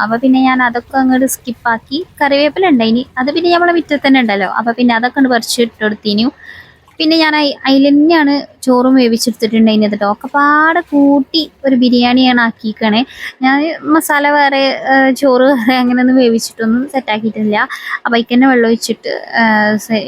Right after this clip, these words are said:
ശരിയാക്കി എടുക്കുകയാണ് ചെയ്തിട്ടുണ്ടായിരുന്നത് ട്ടോ. പിന്നെ അതിൻ്റെ ഇടയിൽ, ഉം, സെനുമോന് ഷൂവിന് അളവൊക്കെ കൊടുത്തു എന്ന് പറഞ്ഞിട്ട് ഞാൻ മുന്നേ വീഡിയോയിൽ പറഞ്ഞിട്ടില്ലേനിയോ?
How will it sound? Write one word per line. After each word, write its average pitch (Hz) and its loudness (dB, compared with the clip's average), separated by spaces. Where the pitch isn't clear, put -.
ശരിയാക്കി 220 0
എടുക്കുകയാണ് 226 -2
ചെയ്തിട്ടുണ്ടായിരുന്നത് 214 0
ട്ടോ. 208 0
പിന്നെ 277 4
അതിൻ്റെ 277 2
ഇടയിൽ, 247 2
ഉം, 233 4
സെനുമോന് 269 4
ഷൂവിന് 285 2
അളവൊക്കെ 285 0
കൊടുത്തു 269 0
എന്ന് 254 4
പറഞ്ഞിട്ട് 254 0
ഞാൻ 247 0
മുന്നേ 247 4
വീഡിയോയിൽ 240 0
പറഞ്ഞിട്ടില്ലേനിയോ? 220 0